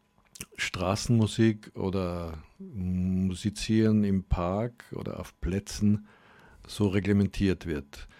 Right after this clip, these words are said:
Ich kenne jetzt die neuesten Verordnungen nicht im Wortlaut genau, aber ich weiß, dass es,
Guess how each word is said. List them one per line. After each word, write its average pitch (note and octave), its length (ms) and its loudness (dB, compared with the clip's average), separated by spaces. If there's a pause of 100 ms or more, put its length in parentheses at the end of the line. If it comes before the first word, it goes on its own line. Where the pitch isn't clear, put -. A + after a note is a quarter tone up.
(420)
Ich - 240 -12
kenne G#2 260 4
jetzt - 280 0
die G#2 200 6
neuesten G2+ 520 4
Verordnungen G2 720 2
nicht F#2+ 220 -2
im F#2 140 2
Wortlaut G#2 400 2
genau, F2+ 400 0
aber F2+ 140 -4
ich F2 140 -6
weiß, F#2 300 0
dass F#2+ 180 -2
es, G2 220 -4